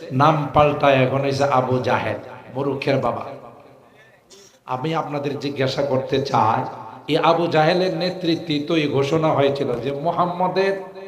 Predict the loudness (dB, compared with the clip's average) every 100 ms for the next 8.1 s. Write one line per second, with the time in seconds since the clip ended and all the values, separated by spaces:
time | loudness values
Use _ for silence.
0 | -18 -16 -2 0 2 2 2 0 2 4
1 | 4 4 2 0 -4 -8 -10 -14 -20 -20
2 | -20 -20 -8 -2 0 2 2 4 4 4
3 | 4 4 4 4 4 4 2 0 -2 -2
4 | 0 0 2 0 0 -2 -2 0 2 2
5 | 2 0 0 0 0 -4 -2 -6 -6 -14
6 | -18 -20 -20 -20 -20 _ -12 0 2 2
7 | 4 4 6 4 0 2 2 2 2 2
8 | 2